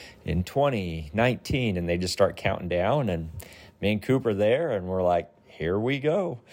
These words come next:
So they get to one, and just like that, we're on live national T V,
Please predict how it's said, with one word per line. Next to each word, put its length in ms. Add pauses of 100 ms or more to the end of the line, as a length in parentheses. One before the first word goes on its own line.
(520)
So 540
they 480
get 260
to 140
one, 480
and 480 (340)
just 240
like 220
that, 280
we're 160
on 220
live 380
national 400
T 200
V, 320